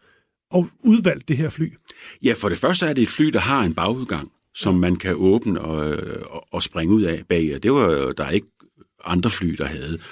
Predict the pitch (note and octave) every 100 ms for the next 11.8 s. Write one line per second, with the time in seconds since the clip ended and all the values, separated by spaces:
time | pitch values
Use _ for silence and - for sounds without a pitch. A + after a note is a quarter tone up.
0 | - F2 F2 E2+ - G2+ - F#2 - G2+
1 | F2+ D#2 C2+ _ D#2+ D#2+ F2 D#2+ F#2+ G#2
2 | A2+ G#2 F#2 F2+ B2 A2+ D#2+ D2+ D#2+ D#2+
3 | D#2 D#2 - F2+ F2+ D2+ D2 F2+ D#2+ E2
4 | E2+ D2+ - - - - A#2 - G#2 G2
5 | D#2+ D#2 D#2+ D2+ D#2+ - F2+ - F#2 -
6 | E2+ G2 F#2+ F2 F#2 E2 F2 - F2 D#2+
7 | D#2 - - - - F2+ E2 D#2+ D#2+ F#2
8 | F#2+ F#2 - E2 F#2 F2+ G2+ F#2 F2 D#2+
9 | F#2 E2+ F2+ E2+ - F#2 E2+ - - -
10 | - - _ - _ G2 F2+ F2+ G2 E2+
11 | - E2 E2+ D#2+ E2 F2 - E2